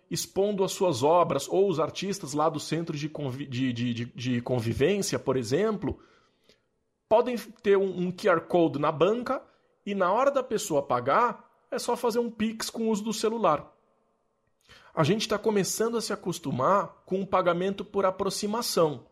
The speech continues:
A questão é que agora o recebedor não vai mais precisar de uma maquininha de cartão. Ele pode, por exemplo, pedir pra receber pelo celular dele.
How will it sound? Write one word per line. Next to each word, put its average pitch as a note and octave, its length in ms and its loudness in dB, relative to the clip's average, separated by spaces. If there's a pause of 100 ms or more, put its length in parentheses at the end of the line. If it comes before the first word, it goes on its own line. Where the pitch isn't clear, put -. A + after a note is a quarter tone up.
(960)
A G#3 120 2
questão A#3 440 2
é B3 40 -2
que A#3 100 -4
agora D#3+ 580 4
o D3+ 100 0
recebedor F3 760 -2
não A#3+ 160 -6
vai E3+ 300 0
mais G3+ 180 -2
precisar D#3+ 360 0
de E3 80 -2
uma F3 120 0
maquininha D#3 720 -2
de B2+ 120 -8
cartão. B2+ 580 0 (720)
Ele D#3+ 140 -4
pode, A3+ 380 2
por F#3+ 200 -2
exemplo, F#3 440 -2
pedir G3 760 -6 (180)
pra F3+ 120 2
receber F#3 420 2
pelo A3+ 220 -2
celular G#3+ 500 0
dele. G#3+ 420 0